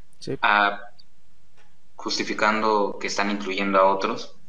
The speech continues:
Speaker 2: ¿No creen que pase exactamente lo mismo cuando quieran desmontar el supuesto sistema patriarcal o darle más derechos a la mujer para que iguale al hombre y así?
Speaker 1: Eh,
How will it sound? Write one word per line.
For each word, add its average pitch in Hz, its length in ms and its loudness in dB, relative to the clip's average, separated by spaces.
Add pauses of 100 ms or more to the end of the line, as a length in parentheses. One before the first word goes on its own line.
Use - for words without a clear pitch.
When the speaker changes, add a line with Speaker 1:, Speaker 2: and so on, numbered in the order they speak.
(120)
Speaker 2:
¿No 113 240 4
creen 147 260 2
que 151 140 -2
pase 127 680 0
exactamente 127 1120 -2
lo 104 120 -4
mismo 101 520 -4
cuando 87 260 -6
quieran 95 480 -6 (2250)
desmontar 95 480 0
el 92 340 -2
supuesto 101 640 -2
sistema 95 360 -6
patriarcal 98 720 2
o 95 100 2
darle 95 340 2
más 95 400 -4
derechos 92 380 -6
a 87 60 -4
la 90 60 -4
mujer 87 320 0
para 90 280 4
que 85 140 0
iguale 90 240 0
al 90 100 0
hombre 95 340 -2
y 87 60 0
así? - 160 -2 (1200)
Speaker 1:
Eh, 131 1040 -2